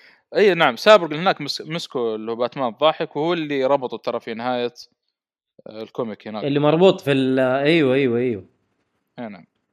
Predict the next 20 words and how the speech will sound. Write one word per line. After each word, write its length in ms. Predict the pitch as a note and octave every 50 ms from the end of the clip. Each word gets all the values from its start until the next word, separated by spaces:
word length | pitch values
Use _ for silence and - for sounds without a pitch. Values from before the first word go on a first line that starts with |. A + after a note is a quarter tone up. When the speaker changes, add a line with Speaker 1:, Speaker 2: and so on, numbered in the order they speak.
| _ _ _ _ _ _ _ _ _ _ _ _ _ _ _ _
Speaker 1:
هذا 200 | D#3+ E3 D#3+ C#3+
باختصار، 400 | C#3 C3+ - - - D3 C#3 C#3
Speaker 2:
آه، 380 | C3+ C3+ C3+ C3+ B2+ B2+ B2+ B2+
Speaker 1:
آه، 140 | B2+ C3 A#2
شديد. 340 | B2 A#2 C3 B2+ C3 B2+ - _ _ _
Speaker 2:
الحين 200 | - - F3+ F3
Speaker 1:
بس 60 | D3
Speaker 2:
هذه 240 | D#3+ F3+ F#3+ F#3+ F3+ D#3+
شخصيتين، 1080 | - D3 - - D#3+ D#3 D3+ D3 C#3 D3+ D#3+ E3+ F3+ G3 G#3 G#3+ A3+ A3+ A#3+ C#4 - - _ _ _ _ _ _
أيوة، 320 | D3 C#3+ C3 A#2+ A#2+ C3+ E3
هذه 100 | E3+ D3
شخصيتين 720 | - - - - - D3 D3 - E3 - F3+ F#3 G#3 G3+
من 160 | E3+ D3 C3+
الدارك 420 | C3 A#2+ C3 D#3 D#3+ C#3+ C3 -
نايتس. 480 | D3 D3 E3+ G3 A3+ - - - - - - - - - - _ _ _
واحد، 480 | C#3+ D#3+ E3 - C#3+ C#3 C3 A#2 A#2 B2+
آه، 260 | C3+ B2+ B2+ B2 A#2+
مع 220 | B2+ C3 A#2 G#2+
فلاش، 540 | - - C#3+ D3 E3+ G3 A3+ A#3+ - - -
والثاني 1200 | F3 C#3+ - - - E3 E3 D#3+ D3 C#3+ C3 B2 A#2+ A#2 A2+ A2 A2 G#2+ G#2 G#2 G#2 G#2 -